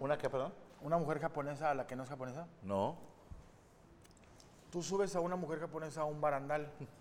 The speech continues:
Speaker 1: <laughs>
Speaker 2: a una mujer normal, a una mujer latina,
Speaker 1: Ok.
Speaker 2: y que se deslice y si se escucha, no es japonesa.
Speaker 1: Ok.
Speaker 2: Pero si ella se sube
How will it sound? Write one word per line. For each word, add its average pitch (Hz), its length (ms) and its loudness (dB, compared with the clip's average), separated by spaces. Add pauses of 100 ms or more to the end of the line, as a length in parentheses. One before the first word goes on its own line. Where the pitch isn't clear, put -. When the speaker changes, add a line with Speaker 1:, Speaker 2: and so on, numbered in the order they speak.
(120)
Speaker 1:
<laughs> 147 320 -10
Speaker 2:
a 120 60 -6
una 143 120 0
mujer 151 240 0
normal, 139 340 0 (460)
a 135 80 0
una 165 160 2
mujer 156 220 -2
latina, 151 360 -2 (320)
Speaker 1:
Ok. 107 120 -2 (680)
Speaker 2:
y 147 80 -6
que 135 140 -4
se 120 160 0
deslice 139 320 -4
y 127 40 -6
si 123 100 -10
se 117 40 -10
escucha, 131 340 -2 (1700)
no 123 180 -4
es - 120 -8
japonesa. 147 420 -8 (280)
Speaker 1:
Ok. 104 200 -8 (540)
Speaker 2:
Pero 139 200 0
si 147 200 -2
ella 156 100 4
se 156 120 -4
sube 156 380 2